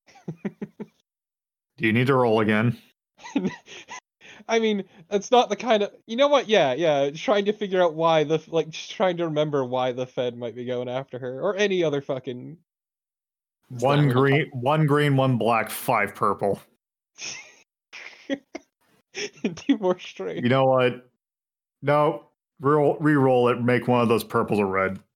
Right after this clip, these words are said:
Speaker 2: <laughs> Oh my god! <laughs> Why are you like this? <laughs> Why must you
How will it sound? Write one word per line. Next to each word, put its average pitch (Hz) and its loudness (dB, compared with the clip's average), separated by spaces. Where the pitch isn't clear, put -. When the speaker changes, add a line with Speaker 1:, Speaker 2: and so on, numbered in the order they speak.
Speaker 2:
<laughs> - -10
Oh 339 2
my 294 2
god! 269 0
<laughs> - -8
Why 269 4
are 277 4
you 285 0
like 247 -4
this? - -8
<laughs> 403 -6
Why - 0
must 277 2
you 277 2